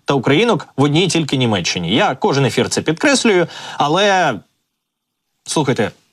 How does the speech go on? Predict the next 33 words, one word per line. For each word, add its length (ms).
ну 100
ви 120
можете 680
з 120
такою 340
кількістю 720
людей, 400
перебуваючи 580
в 80
одній 380
країні, 580
з-, 420
значно 400
меншій, 560
е, 220
за 100
територією, 520
ніж, 340
е, 300
ваша 260
батьківщина, 680
ви 140
можете 500
домогтися 560
того, 280
щоби, 340
е, 60
Головне 320
управління 420
розвідки 480
та 160
повітряні 640
сили 460